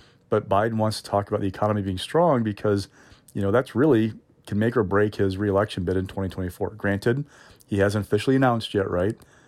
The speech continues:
But we expect him to. All signs are that he's going to, and the economy often drives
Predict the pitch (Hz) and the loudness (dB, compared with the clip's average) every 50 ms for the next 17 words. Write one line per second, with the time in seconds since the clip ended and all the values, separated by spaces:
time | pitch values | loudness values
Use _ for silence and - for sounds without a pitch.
0 | _ _ - 104 101 101 92 - - - 135 135 - - 120 113 110 - - 92 | _ _ -2 0 0 0 0 -2 0 -2 -2 0 0 -2 0 0 0 -2 -2 0
1 | 92 98 107 - - 104 104 98 - - 107 110 110 104 104 107 101 95 95 110 | 0 0 -2 -4 -2 -2 -2 0 0 0 0 0 0 0 0 0 0 0 0 0
2 | 131 160 160 - - 98 101 104 101 101 101 - _ _ _ _ _ _ - 107 | 0 0 -2 -2 -2 -2 0 0 0 0 -2 -4 _ _ _ _ _ _ -4 -4
3 | 104 - - 107 107 117 120 120 - - 101 104 - 107 104 101 98 101 98 95 | -4 -2 0 0 2 2 0 0 0 0 0 0 0 -2 -2 -2 0 2 2 2
4 | 107 110 107 98 98 101 107 110 107 | 2 2 2 0 -2 -2 -4 -8 -10